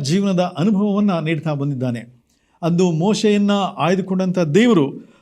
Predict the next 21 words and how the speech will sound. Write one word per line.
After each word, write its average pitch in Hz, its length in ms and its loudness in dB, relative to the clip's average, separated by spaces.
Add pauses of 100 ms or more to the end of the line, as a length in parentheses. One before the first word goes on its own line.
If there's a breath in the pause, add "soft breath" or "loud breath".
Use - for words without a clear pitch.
(120)
ತನ್ನ 180 180 2
ಜನಾಂಗಕ್ಕೆ 190 800 2 (220 loud breath)
ನೂತನ 214 480 4 (280)
ಜೀವನದ 190 400 0
ಅನುಭವವನ್ನ 214 760 2
ನೀಡಿ 196 640 2 (280 soft breath)
ದೈವ 254 240 4
ಜನಾಂಗವಾಗಿ 208 720 2
ಗುರುತಿಸಿಕೊಳ್ಳೋದಕ್ಕೆ 180 640 -2
ಸಹಾಯ 160 400 -6
ಮಾಡಿದ್ದಾನೆ. 127 600 -6 (280)
ಇಲ್ಲಿ 139 240 0
ಅದನ್ನೇ 139 320 0
ನಾವು 160 180 -2
ಕಾಣ್ತಾ 151 340 -4
ಹೋಗ್ತೇವೆ. 117 760 -8 (200)
ದೇವರು 185 240 4
ಮಾಡುವಂಥ 175 540 -2
ಕಾಯ 180 480 -2 (580 loud breath)
ಅಥವಾ 147 280 -4
ಕಾಯಕ, 190 460 0